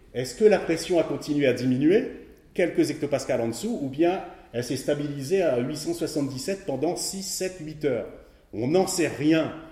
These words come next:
Il faut, euh, s'il y avait des images, on aurait pu estimer en fonction de la, de l'estimation, euh, des, des nuages et de la température. Mais le, le problème, c'est que durant ces années-là, et c'est l'un des gros problèmes des reconnaissances aériennes, on est,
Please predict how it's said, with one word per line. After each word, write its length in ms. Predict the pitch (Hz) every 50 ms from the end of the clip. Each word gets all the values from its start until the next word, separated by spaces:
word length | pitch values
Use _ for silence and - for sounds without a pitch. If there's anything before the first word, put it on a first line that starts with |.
| - -
Il 120 | - -
faut, 640 | - - 139 147 147 143 123 107 110 104 95 98 95
euh, 20 | - -
s'il 240 | - - - 170
y 40 | 175
avait 160 | 160 156 160
des 260 | 151 151 143 135 156 160
images, 260 | 156 160 160 147 131
on 80 | 131 127
aurait 160 | 127 127 127
pu 160 | 127 - 147
estimer 440 | 135 123 - - - 147 143 151 147
en 60 | 135
fonction 540 | - - 123 113 - - - 139 147 143 139
de 300 | 113 117 113 107 104 - - - - - - -
la, 120 | 107 107
de 240 | - 143 123 110 113
l'estimation, 840 | 123 123 - - 139 131 127 117 - - - 147 135 135 127 113
euh, 220 | 107 101 101 98 101
des, 100 | 107 104
des 140 | 101 123 127
nuages 540 | 135 139 135 139 143 139 135 131 120 113 123
et 120 | 107 117
de 40 | 113
la 100 | 110 107
température. 640 | - 127 117 - 123 107 107 107 - - 190 208 - - - - - - -
Mais 140 | 110 117 120
le, 140 | 113 110 107 - -
le 160 | 120 123 117
problème, 380 | 120 - 120 117 151 190 208 196
c'est 140 | - 151 -
que 200 | 135 117 101 - - - - - - - - -
durant 500 | 95 104 110 120 131 151 147 156 156 151
ces 240 | - 127 117 107
années-là, 420 | 120 113 113 113 127 147 185 202 185
et 140 | 143 131 127
c'est 180 | 131 - - 123
l'un 140 | 117 147 160
des 100 | 147 127
gros 160 | 123 139 143
problèmes 360 | 139 - 147 143 147 143 127
des 100 | 120 120
reconnaissances 600 | 110 117 113 - 127 113 110 107 - 117 110 - 110
aériennes, 560 | 101 101 98 104 123 143 170 196 214 180 - - - - - - - _
on 240 | 120 117 113 107 101
est, 160 | 95 95 92